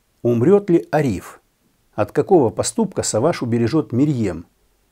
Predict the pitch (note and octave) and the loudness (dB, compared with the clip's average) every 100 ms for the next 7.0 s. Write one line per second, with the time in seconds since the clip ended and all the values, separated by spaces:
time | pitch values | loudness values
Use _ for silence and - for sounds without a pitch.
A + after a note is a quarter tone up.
0 | _ D#3 D#3+ G3+ C#3 F#2 G#2 G#2+ F#3+ F#3+ | _ -2 2 2 2 0 -2 0 0 -2
1 | D3+ D#3+ - A2 B2+ B2+ B2 A#2 F2 - | -4 -4 -2 0 0 0 -2 -2 -6 -18
2 | _ _ _ _ _ _ _ - A#2 B2 | _ _ _ _ _ _ _ -6 0 2
3 | A#2+ - A2 G#2 A2 B2+ C3+ G3+ - A#2 | 2 0 -2 -2 0 0 2 0 -2 -4
4 | G#2+ G#2 B2 A#2+ G#2+ G2+ G#2 G2 A2+ A2 | -4 -4 -2 -2 -2 -4 -4 -4 -6 -4
5 | A2+ F#2+ A2 - F#3+ G3+ - - A2+ B2+ | -4 -4 -6 -4 -2 -2 -4 -12 -2 0
6 | D#3 C3+ C#3 - C#3+ D3+ - F#2+ D#2+ D#2 | 2 2 0 0 -2 -2 -2 -2 -4 -14